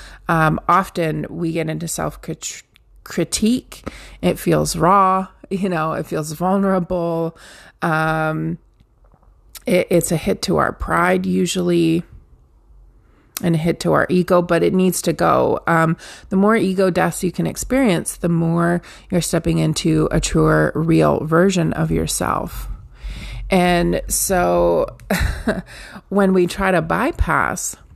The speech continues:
all the phases and that gestation period in between, that sort of, like, pregnancy time between death and birth,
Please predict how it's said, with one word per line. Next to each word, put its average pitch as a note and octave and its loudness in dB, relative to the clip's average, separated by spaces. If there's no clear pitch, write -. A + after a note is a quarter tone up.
all F#3 6
the F3+ 2
phases E3+ 0
and E3 -2
that D#3+ -6
gestation E3 -4
period D#3+ -2
in E3 -4
between, D#3+ 0
that - 0
sort D#3+ 4
of, D#3 2
like, C#3 -2
pregnancy E3+ 2
time F3 2
between D#3+ 0
death D#3+ 0
and D#3+ -2
birth, - 0